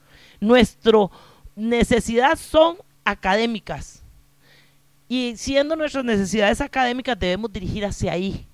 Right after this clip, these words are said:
No podemos crecer más, dice el señor rector, tiene razón, pero no, por nuestro, por nuestra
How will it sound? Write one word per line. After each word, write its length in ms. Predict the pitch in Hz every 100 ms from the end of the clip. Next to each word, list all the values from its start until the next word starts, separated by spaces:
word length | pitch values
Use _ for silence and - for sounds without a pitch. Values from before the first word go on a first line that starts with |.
| _ _ _
No 180 | 175 220
podemos 480 | 226 202 170 175 190
crecer 340 | 208 - 214
más, 280 | 226 202 196
dice 220 | 190 185
el 60 | -
señor 260 | 220 220 220
rector, 320 | 226 233 226
tiene 420 | - 151 147 165
razón, 420 | 233 - 277 254 - - -
pero 240 | - 226 196
no, 320 | 196 254 262
por 260 | - 202 208
nuestro, 520 | 294 330 - 285 - _
por 260 | 262 285 247
nuestra 760 | 277 339 - 247 208 180 160